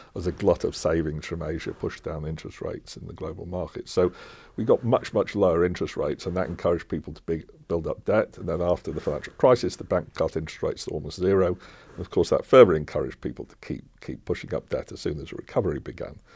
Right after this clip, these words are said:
since two thousand fifteen. And so the worry is that we've become an economy that's kind of addicted to debt, and we can't actually get growth without debt.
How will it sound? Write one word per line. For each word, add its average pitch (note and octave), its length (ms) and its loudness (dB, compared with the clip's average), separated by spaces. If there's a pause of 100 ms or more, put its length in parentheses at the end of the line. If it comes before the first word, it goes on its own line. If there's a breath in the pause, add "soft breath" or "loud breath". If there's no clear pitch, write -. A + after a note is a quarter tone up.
(220 soft breath)
since - 220 -16
two - 140 -4
thousand - 320 -6
fifteen. D#2+ 500 -4 (460 loud breath)
And A2+ 120 -4
so C#3+ 80 10
the B2+ 120 10
worry B2 420 12
is G2+ 140 8
that F#2+ 120 4
we've G2+ 160 4
become G#2 360 -2
an F#2+ 80 2
economy F#2 380 2
that's - 120 -2
kind F#2+ 220 6
of F2 80 4
addicted E2+ 480 0
to - 100 -6
debt, - 500 0
and F#2 80 -10
we E2 120 -4
can't E2 340 -2
actually - 240 -8
get - 240 -4
growth D2 320 -6
without E2 400 -6
debt. - 300 -12